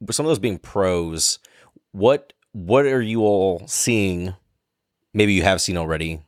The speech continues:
Maybe you're just forecasting out. What do you, what do you all find as the, the biggest drawbacks to, to laying down with other distillers or, you know, having product that, you know, is, is either stored there or was,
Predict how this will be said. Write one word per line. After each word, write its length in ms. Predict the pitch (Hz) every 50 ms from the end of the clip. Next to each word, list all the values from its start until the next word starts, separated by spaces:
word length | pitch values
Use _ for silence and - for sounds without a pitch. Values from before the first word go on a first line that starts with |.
| _ _
Maybe 220 | 90 90 82 87
you're 120 | 87 87 82
just 260 | 76 85 82 - - _ _ _ _ _ _
forecasting 720 | - - - 104 90 82 - 98 85 80 - - 87 82
out. 280 | 82 80 78 78 - - _ _ _ _ _ _ _
What 100 | 104 117
do 60 | 160
you, 120 | 208 196 - -
what 100 | 151 156
do 60 | 160
you 100 | 180 190
all 80 | 190
find 220 | - - 175 165 160
as 140 | 160 127 107
the, 120 | 117 117 92 - _ _ _ -
the 80 | 117 110
biggest 240 | 143 127 - -
drawbacks 680 | - - 98 104 131 110 - - - - - - - - - _ _ _ _ _ -
to, 240 | 101 90 87 87 - _
to 100 | - 107
laying 320 | 92 90 98 101 104 101 92
down 280 | 98 95 95 92 92
with 120 | 85 85 - -
other 160 | 98 90 104
distillers 640 | 92 92 - - - 92 87 87 82 80 82 - 87
or, 120 | 85 85
you 100 | 80 92
know, 100 | 90 85
having 480 | 76 95 95 90 92 98 92 90 87 - _ _ _ _ _ _ _
product 540 | - - 135 139 107 87 92 107 - - - - _ _ _ _ _ _ -
that, 400 | 92 95 90 87 85 82 - _ _ _ _ _ _ _ - 101 - _ _ _ _ _
you 100 | 95 92
know, 240 | 87 82 80 82 85
is, 320 | 87 85 80 - - - -
is 140 | 95 82 87
either 120 | 90 80
stored 520 | 82 - - - 107 107 110 113 107 95 87
there 420 | 104 101 101 101 101 101 98 98
or 420 | - 85 92 90 90 87 92 92 - _ _ _ _ _ _ _ - - _
was, 360 | - 98 95 85 80 78 -